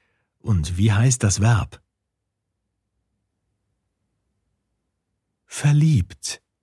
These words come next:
Sich in jemanden verlieben.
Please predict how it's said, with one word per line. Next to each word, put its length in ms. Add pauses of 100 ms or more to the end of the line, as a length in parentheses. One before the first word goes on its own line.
(520)
Sich 480
in 160
jemanden 600
verlieben. 920